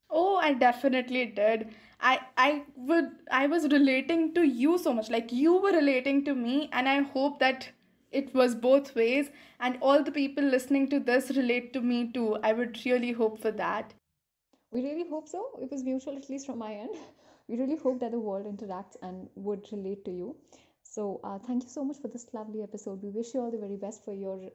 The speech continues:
Speaker 2: competitions and your journey ahead. So that was Lavanya in the fifth episode of our podcast. We hope you enjoyed this conversation just as we did.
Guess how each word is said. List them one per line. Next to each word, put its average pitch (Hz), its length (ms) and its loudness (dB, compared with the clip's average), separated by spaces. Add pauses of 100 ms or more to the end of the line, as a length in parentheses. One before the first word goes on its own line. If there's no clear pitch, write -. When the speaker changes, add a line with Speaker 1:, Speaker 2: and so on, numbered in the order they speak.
(100)
Speaker 2:
competitions 233 600 -8 (120)
and 302 240 -6
your 285 120 -2
journey 214 400 -6
ahead. 214 340 -12 (420)
So - 180 -8
that 277 280 -6
was 359 140 -2
Lavanya 240 580 -2 (160)
in 269 180 4
the 285 80 0
fifth 311 320 -10
episode 233 380 -4
of 220 140 -8
our 208 100 -4
podcast. - 760 -8 (640)
We 247 80 -4
hope 294 240 0
you 277 120 0
enjoyed 233 400 -2
this 226 120 -8
conversation 208 680 -6
just - 360 -2
as 208 160 -2
we 208 160 -2
did. 175 280 -6